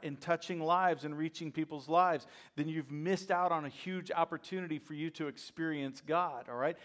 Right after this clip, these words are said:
And so we work as a team here at the church, but also in the community. And it's so important, using your gifts and your talents and your abilities as we grow to begin to move in those areas.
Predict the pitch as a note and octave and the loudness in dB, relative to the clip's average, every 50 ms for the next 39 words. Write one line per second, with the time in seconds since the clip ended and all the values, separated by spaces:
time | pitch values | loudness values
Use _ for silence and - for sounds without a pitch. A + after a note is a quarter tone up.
0 | - - - - C#3 - - E3 D#3 D3 C#3 C#3 D3+ E3+ F#3+ G3 G3 G3+ E3+ C3+ | -20 -12 -8 -8 -6 -4 -2 0 0 0 0 2 4 4 4 4 4 2 0 0
1 | D3 C3 - - - G3+ G#3 G#3 G3 E3+ D3+ - - F#3+ G3 G3+ G3 - - D#3+ | -2 -6 -8 -8 -6 -4 -2 -2 -2 -4 -4 -6 -4 -2 0 0 0 0 0 0
2 | F3 G3+ G3+ - G#3 G3+ - - G#3 G#3+ G#3+ G#3 - D3+ D3 D3 E3 F3 E3+ - | 0 0 0 -2 -4 -4 -2 0 0 0 0 0 -2 -2 2 4 4 4 4 2
3 | - F3 E3 E3 E3 D#3+ D#3+ - - D#3+ D#3 D#3+ F3 G3+ A3 A3+ G3+ E3+ B2+ A2 | -4 -4 -4 -2 -2 -4 -4 -6 -8 -8 -6 -6 -6 -2 -2 0 0 0 -2 -4
4 | - - - - - _ - F#3+ F#3+ F#3+ - - G#3+ A3 A3+ G#3+ G3 - A3 A3 | -8 -14 -20 -20 -16 _ -4 -4 -4 -4 0 0 2 2 2 0 -2 0 2 2
5 | A#3 A#3 G#3 D3+ B2 A#2 - - - - _ C3 B2 B2+ F3 G3+ G3+ G3 A3 G#3 | 2 2 -2 -6 -8 -8 -10 -18 -20 -20 _ -16 -10 -6 -6 -4 -4 -4 -4 -2
6 | G3+ F#3 D3+ B2+ D#3+ F3+ F#3 F3+ - F3+ E3+ E3+ D#3+ - - E3+ E3 E3 E3+ E3 | -2 -4 -2 2 2 2 2 2 -2 -8 -6 -6 -6 -2 -2 0 0 0 0 -2
7 | D#3 - - D#3 D#3 D3+ D3+ C#3+ C3+ E3 F#3 G3 G3+ F3 E3+ D3+ C3 - - - | -4 -8 -8 -6 -4 -2 -2 -2 0 0 2 2 2 2 0 -2 -2 -2 -2 0
8 | C#3+ C3+ B2 C#3 C#3 B2+ B2 C3 D3 F3 G3+ A3 G#3+ F#3 D#3+ D3 - D3+ C#3 C3+ | 0 -2 -2 -6 -8 -8 -8 -4 0 4 4 6 4 4 2 -2 -6 -10 -12 -6
9 | B2+ D3 D3 D3 C#3 - C3 C3+ C#3+ D#3+ F#3 D#3+ D#3 C#3 C3+ C3 B2 A#2+ D3 D#3+ | -4 -2 -4 -4 -4 -8 -6 -4 -4 -4 -2 -4 -4 -4 -2 -4 -2 -2 0 0
10 | E3 D3+ C3 A#2+ A#2 A#2 | 0 0 -2 -4 -6 -10